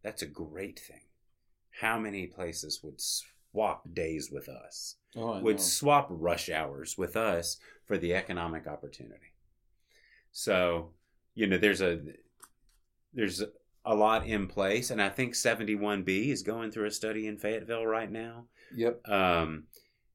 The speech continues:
Speaker 1: we have things that are in process to, uh, certainly the Walmart home office changing location will cause us to look differently and move differently. But, uh, it's a heck of an opportunity.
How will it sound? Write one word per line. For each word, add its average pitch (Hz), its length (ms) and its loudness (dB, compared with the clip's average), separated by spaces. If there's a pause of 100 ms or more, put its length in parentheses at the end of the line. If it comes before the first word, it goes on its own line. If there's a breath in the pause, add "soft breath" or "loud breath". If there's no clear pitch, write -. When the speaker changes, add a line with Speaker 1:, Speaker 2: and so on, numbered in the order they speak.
(360)
Speaker 1:
we 110 180 4
have 107 260 6
things 110 400 -2
that 104 100 2
are 95 180 4
in 98 180 -2
process 107 800 2
to, 87 280 2
uh, 95 640 -14
certainly 107 360 2
the 92 100 0
Walmart 101 380 4
home 101 220 -4
office 107 540 -2 (640)
changing 107 360 0
location 104 500 -2
will 85 320 -2 (540)
cause 117 260 6
us 110 180 2
to - 100 -2
look 101 220 2
differently 101 480 2
and 90 100 0
move 104 260 2
differently. 104 500 -2 (680 loud breath)
But, 82 220 4
uh, 73 280 2 (1700)
it's 139 180 -4
a 107 80 0
heck 110 220 2
of 92 100 0
an 90 100 0
opportunity. 82 760 -2